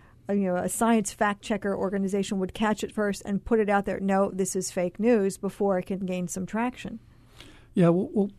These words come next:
Speaker 2: there are, um, sort of fact watchdogs available, but people do have to go to them.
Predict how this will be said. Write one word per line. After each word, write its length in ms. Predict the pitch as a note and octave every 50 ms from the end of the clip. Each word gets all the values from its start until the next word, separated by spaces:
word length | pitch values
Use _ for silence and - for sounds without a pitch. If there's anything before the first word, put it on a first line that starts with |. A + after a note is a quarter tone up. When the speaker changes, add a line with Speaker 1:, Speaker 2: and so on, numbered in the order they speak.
| - - -
Speaker 2:
there 260 | E3+ - E3+ F3 F#3
are, 340 | G#3 A3 G#3+ G#3 F3+ D#3 E3+
um, 560 | D#3 D3 C#3+ C3+ B2 A#2+ A#2 - D3 - - -
sort 240 | - - F#3 E3+ D#3
of 260 | C#3+ A#2+ - - - - - - - - - - - -
fact 580 | - - - E3 E3+ E3 E3 - - - - - - - -
watchdogs 840 | - D#3 C3+ C#3+ D3+ D3+ D3 - - C#3+ D3 C#3 C3+ C3+ C3+ A#2+ B2
available, 640 | C3 A#2 B2 C#3+ C#3+ E3 D#3+ D3 C3+ B2 B2+ B2+ B2
but 260 | B2 C3+ C3+ - -
people 320 | - - A#3+ A#3+ - E3 C3+
do 200 | A#2+ C#3 D3 C3+
have 200 | C3 C#3+ B2+ -
to 100 | C#3+ B2
go 200 | A#2 C3 B2+ B2+
to 80 | B2
them. 340 | A2+ A2 B2 A2 A2 A2+ A#2